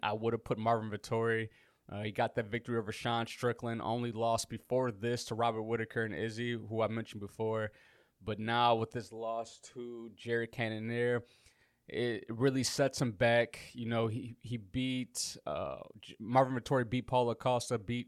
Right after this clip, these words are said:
Sean Strickland. He was on, like, a six-fight winning streak to get back to that rematch against Israel Adesanya. Fell flat in that bout. And this one was just an eye-opener.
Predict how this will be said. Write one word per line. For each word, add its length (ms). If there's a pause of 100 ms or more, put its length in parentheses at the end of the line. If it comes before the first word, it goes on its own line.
Sean 500
Strickland. 600 (400)
He 100
was 120
on, 80
like, 140
a 60
six-fight 560
winning 260
streak 320
to 100
get 340
back 240
to 100
that 140
rematch 480
against 320
Israel 400
Adesanya. 600 (440)
Fell 180
flat 380
in 140
that 240
bout. 340 (440)
And 320
this 260
one 500
was 400 (140)
just 520 (180)
an 180
eye-opener. 840